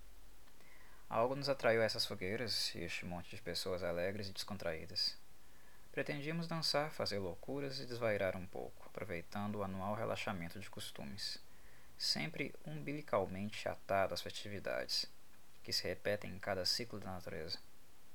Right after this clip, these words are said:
E eis que damos de cara um com o outro após." "Quanto tempo se passou?" "Um ano?" "Um ano, dois meses e dezoito dias."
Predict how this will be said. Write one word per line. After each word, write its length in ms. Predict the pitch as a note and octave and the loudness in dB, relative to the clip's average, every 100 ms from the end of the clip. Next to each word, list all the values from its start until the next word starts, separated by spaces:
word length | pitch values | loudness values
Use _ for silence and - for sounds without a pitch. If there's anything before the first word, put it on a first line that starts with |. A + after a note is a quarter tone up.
| - - - - - - | -8 -8 -8 -8 -8 -4
E 80 | D3 | 0
eis 180 | A2 G#2+ | 2 2
que 120 | C#3+ | 0
damos 280 | B2 G2 G2 | 0 0 0
de 80 | G#2 | -2
cara 460 | - G#2 A2 B2+ C3 - | 0 2 4 2 0 -6
um 200 | C#3 C#3+ | -4 -4
com 240 | - C3+ G#2+ | -2 0 0
o 20 | |
outro 300 | - - G#2 | -2 -2 -2
após." 540 | - G2+ G2 - - - - - - - - - - - | 0 2 2 0 -4 -6 -8 -8 -8 -8 -8 -8 -8 -8
"Quanto 200 | - A2 | -6 -4
tempo 220 | G#2+ G2 - | 0 0 0
se 100 | - | 0
passou?" 360 | E2+ - C3+ - - - - - - - - - | 0 0 -2 -6 -8 -8 -10 -8 -8 -8 -8 -6
"Um 180 | F2 F#2 | -2 0
ano?" 200 | D3 E3+ - - - - - - - - - - - - - - - - - - - | 0 -2 -6 -8 -8 -8 -8 -8 -8 -8 -8 -8 -8 -8 -8 -8 -6 -6 -6 -6 -4
"Um 180 | E2+ F#2 | 0 4
ano, 260 | A2+ A#2 | 4 4
dois 280 | F#2 E2+ D#2+ | 2 2 0
meses 400 | E2 G2+ G2 F2+ | 2 2 2 0
e 40 | C#2+ | -4
dezoito 440 | E2+ D#2+ C#2+ - | -4 -2 -2 -4
dias." 440 | - B1+ B1+ - | -6 -4 -2 -4